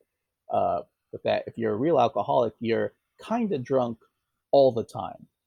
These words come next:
There are times when you get drunk, when you get really drunk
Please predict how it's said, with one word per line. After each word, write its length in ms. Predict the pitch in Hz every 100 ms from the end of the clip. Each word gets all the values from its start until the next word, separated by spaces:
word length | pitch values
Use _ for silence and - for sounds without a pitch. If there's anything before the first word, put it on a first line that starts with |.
| _ _ _
There 100 | 123
are 40 | 120
times 360 | - 147 156
when 120 | 147 139
you 120 | 135
get 300 | 123 127 117
drunk, 320 | 131 113 -
when 160 | 123 113
you 80 | 113
get 160 | 113
really 400 | 104 123 131 120
drunk 380 | 110 113 104 95